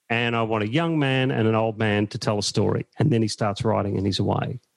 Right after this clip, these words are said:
And he, he said if he's got a plot on how it's going to unfold, that spoils the story for him, and he will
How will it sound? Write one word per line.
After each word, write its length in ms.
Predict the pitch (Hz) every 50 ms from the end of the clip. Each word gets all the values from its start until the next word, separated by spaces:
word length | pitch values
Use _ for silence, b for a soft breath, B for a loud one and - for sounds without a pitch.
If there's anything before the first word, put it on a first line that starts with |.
| _ _ -
And 360 | 120 110 107 107 110 110 107
he, 280 | 110 110 113 101 117 117
he 80 | 110 104
said 200 | - - 123 117
if 100 | 113 -
he's 180 | - 165 185 160
got 160 | - 175 131
a 40 | -
plot 500 | - - - 190 127 92 - 135 - - -
on 100 | - 113
how 200 | 104 - 120 113
it's 120 | 107 - -
going 220 | - 120 104 101
to 120 | 101 101
unfold, 560 | 101 101 117 - - - 117 98 98 107 107 -
that 140 | 117 117
spoils 420 | - - - - 139 131 120 110 -
the 80 | -
story 300 | - - - 160 147 127
for 260 | 110 - - 104 98 104
him, 140 | 113 117 B B B B B B B B B B
and 340 | - 120 107 110 110 110 113
he 500 | - 107 107 107 107 107 107 107 107 110
will 420 | 107 107 110 107 104 104 98 107